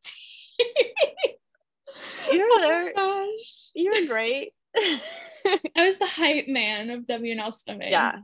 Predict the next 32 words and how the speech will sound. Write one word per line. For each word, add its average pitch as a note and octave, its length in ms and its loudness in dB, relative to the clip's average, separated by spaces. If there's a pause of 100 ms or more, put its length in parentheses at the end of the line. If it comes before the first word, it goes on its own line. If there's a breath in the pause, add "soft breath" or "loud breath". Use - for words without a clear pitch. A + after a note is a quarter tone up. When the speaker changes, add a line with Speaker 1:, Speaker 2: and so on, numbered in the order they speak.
Speaker 2:
yeah, G#3+ 300 2
Speaker 1:
There F#4 120 4
has G4+ 300 2
to A#4 60 6
Speaker 2:
for - 20 8
Speaker 1:
be, G#4+ 180 8
Speaker 2:
sure. - 220 -8
Speaker 1:
there F4 120 4
has E4 340 0
to G4 100 2
be F#4+ 180 4
one B3 500 -4
every A#3+ 380 -4
year. A#3 640 -2 (260)
Um, G#3 600 -4 (340)
like, A#3+ 200 0
Speaker 2:
Mm-hmm. F3+ 120 -4
Speaker 1:
Sarah A3 360 -2
Sanchez, B3+ 500 -2
obviously. G#3+ 680 -4
Speaker 2:
Like, G#3+ 140 0
a A3+ 60 2
good G#3 480 2
vibe C#3+ 520 -2
that's F3+ 200 -4
just, F#3 240 -8
like, D3+ 380 0
there, F3 800 -2 (380)
not D#3+ 260 -4
too C#4+ 300 -2
Speaker 1:
Yeah. B3+ 480 4
Speaker 2:
serious, G3+ 200 -4